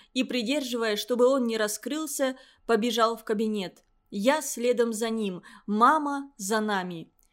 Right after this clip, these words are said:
В кабинете Михалыч положил сачок на письменный стол,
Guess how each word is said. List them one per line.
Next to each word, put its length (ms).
В 100
кабинете 540
Михалыч 640
положил 520
сачок 400
на 160
письменный 500
стол, 440